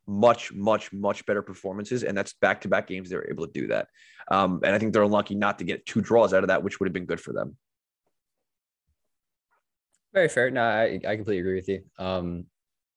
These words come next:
Speaker 2: that is telling of their team, though, 'cause I feel like they, in almost every game they play is just a roller coaster of emotions. So
Speaker 1: Mm-hmm.
Speaker 2: just to have that constantly, just, it doesn't seem anything, like, out of sorts for them.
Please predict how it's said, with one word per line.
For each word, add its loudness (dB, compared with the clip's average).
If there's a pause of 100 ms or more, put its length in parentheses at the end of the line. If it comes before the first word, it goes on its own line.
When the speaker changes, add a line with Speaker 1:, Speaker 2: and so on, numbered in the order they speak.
(160)
Speaker 2:
that 2
is 4
telling 0
of 0
their 0
team, -6
though, -2
'cause -2
I 0
feel -2
like -2
they, -6
in -8 (460)
almost 4
every 4
game 4
they 2
play 2
is -2
just -6
a -4
roller 2
coaster -2
of -2
emotions. -4
So -4
Speaker 1:
Mm-hmm. 2
Speaker 2:
just -8
to 0
have -2
that -4
constantly, -4
just, -8
it -2
doesn't -2
seem -6
anything, -6
like, -4
out -4
of -8
sorts -4
for -12
them. -8